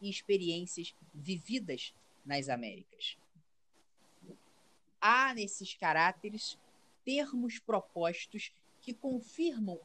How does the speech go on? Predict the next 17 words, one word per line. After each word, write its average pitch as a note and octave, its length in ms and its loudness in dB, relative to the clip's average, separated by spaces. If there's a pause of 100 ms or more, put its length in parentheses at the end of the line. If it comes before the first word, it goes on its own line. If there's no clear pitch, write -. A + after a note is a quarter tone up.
(100)
a G3 120 -2
centralidade A#3 1200 -2
do F#3+ 120 -8
papel E3+ 440 -4
da D3+ 100 -4
Igreja F#3+ 600 -4 (400)
na G3 180 4
organização A3+ 960 0 (500)
e F#3 60 -4
reprodução F#3 680 0
social, D3 600 -4 (600)
para A3+ 240 6
longe C#4 500 -2 (180)
do G3 140 -8
papel G#3+ 500 -2 (380)
puramente G3 1120 -4 (140)
religioso. C#3+ 800 -8